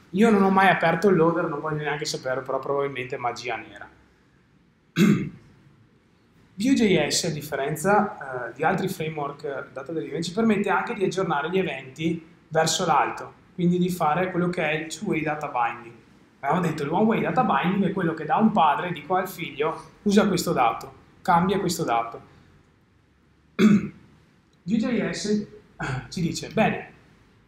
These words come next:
posso, eh, da un componente figlio mutare il lato di un componente padre". Questo è un componente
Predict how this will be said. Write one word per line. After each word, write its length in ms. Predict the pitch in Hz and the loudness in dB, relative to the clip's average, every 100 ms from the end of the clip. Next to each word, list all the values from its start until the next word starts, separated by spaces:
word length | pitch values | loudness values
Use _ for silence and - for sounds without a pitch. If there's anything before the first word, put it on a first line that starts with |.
| _ _ | _ _
posso, 580 | - 208 - - 127 - - _ | -2 0 0 -4 -8 -12 -20 _
eh, 40 | - - - - - - _ _ | -20 -20 -20 -20 -20 -20 _ _
da 200 | 185 165 | 2 2
un 240 | 127 135 - | 0 -6 -8
componente 460 | 180 180 190 - | -4 0 0 0
figlio 300 | - 190 202 | -2 0 2
mutare 520 | 285 330 320 180 139 247 | 4 6 6 6 6 4
il 80 | |
lato 220 | 170 135 214 | 2 0 -2
di 80 | |
un 60 | 160 | -6
componente 460 | - 135 123 123 123 | -6 -12 -12 -12 -10
padre". 420 | 117 104 - - - _ _ _ | -6 -6 -8 -14 -20 _ _ _
Questo 320 | 254 226 175 | -4 -2 0
è 360 | 151 147 143 131 | 0 0 -2 -4
un 80 | 131 | -6
componente 880 | 160 160 180 170 165 160 180 208 | -4 -4 -4 -2 -4 -4 -2 -2